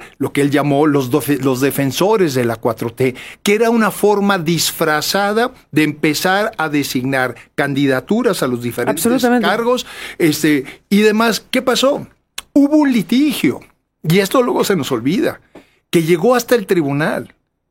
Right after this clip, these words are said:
Speaker 1: Y el tribunal, ese tribunal incompleto de cinco miembros, en lugar de siete, porque el Senado estuvo en falta, a propósito, durante veintidós meses,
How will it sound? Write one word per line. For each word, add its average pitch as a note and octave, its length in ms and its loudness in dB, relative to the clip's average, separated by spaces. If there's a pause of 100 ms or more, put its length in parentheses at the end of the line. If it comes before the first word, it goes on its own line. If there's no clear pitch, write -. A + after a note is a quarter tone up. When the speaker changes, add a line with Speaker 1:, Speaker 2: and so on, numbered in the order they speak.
(120)
Speaker 1:
Y F3+ 180 4
el F3+ 140 0
tribunal, F3+ 640 2
ese F#3 260 2
tribunal D#3+ 640 0
incompleto E3 800 0
de C#3 100 0
cinco D#3+ 440 -2
miembros, C3+ 580 -2
en G2 160 -8
lugar A#2+ 240 -2
de C3+ 120 -2
siete, B2 340 -2
porque A2+ 260 -8
el A2 80 -8
Senado B2 320 -2
estuvo B2 300 -4
en A#2 80 -4
falta, C#3+ 480 -2 (280)
a E3 200 0
propósito, D#3+ 640 2
durante D3+ 480 2
veintidós B2+ 600 0
meses, F#3 520 -2